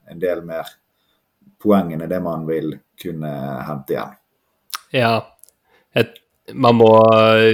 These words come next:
Speaker 2: det er veldig lett å bli sånn opphengt i, i verdibygging og, og, og legge litt mer i det enn det man bør. Så jeg tror på en måte for de fleste så vil, vil det være lønt å bare se, se bort fra det. Bare gjøre,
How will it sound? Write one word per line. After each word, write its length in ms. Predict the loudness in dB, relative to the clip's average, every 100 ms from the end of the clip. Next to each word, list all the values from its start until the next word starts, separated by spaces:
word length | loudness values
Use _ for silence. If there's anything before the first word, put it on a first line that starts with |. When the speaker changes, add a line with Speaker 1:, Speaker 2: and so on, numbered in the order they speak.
| 0 -10
Speaker 2:
det 160 | 2
er 100 | 4
veldig 200 | 4 4
lett 240 | 0 -2 -4
å 40 |
bli 340 | -2 0 0 -2
sånn 220 | -4 -6
opphengt 540 | -8 -10 -6 -6 -4 -6
i, 80 | -4 -6 _ _ _ -20 -20 _ 0
i 60 | 2
verdibygging 720 | 2 0 -4 -4 -4 -4 -6 -4
og, 240 | -2 -2 -4
og, 400 | -4 -2 -4 -6
og 380 | -6 -6 -6 -6 -4
legge 380 | -6 -6 -10
litt 240 | -8 -10 -6
mer 240 | -6 -4
i 80 | -2
det 160 | -2 -2
enn 160 | -4 -6 -8 -6
det 120 | -4 -2
man 160 | -2 2
bør. 220 | 2 2 -12 -4
Så 140 | -4
jeg 80 | -2
tror 140 | -4 -4
på 160 | _
en 60 | -6
måte 260 | -4 -8 -8 -12 -20 -10
for 160 | -6
de 60 | -6
fleste 520 | -2 -2 -2 -6 -8 -4
så 220 | -4 -4 _ -20 -20 _ _ _ _ _
vil, 160 | -6 -6 _ _ _ _
vil 200 | -4 0
det 60 | 4
være 140 | 4
lønt 400 | 4 0 -6 2
å 40 | 2 2 -4 -18 -20 -8 -4
bare 220 | -4 -4
se, 240 | -6 -6 -6 -8 -12
se 240 | -4 -4
bort 200 | -4 -12 -10
fra 160 | -10
det. 140 | -8 -8
Bare 220 | -6 -4
gjøre, 280 | -4 -2 -6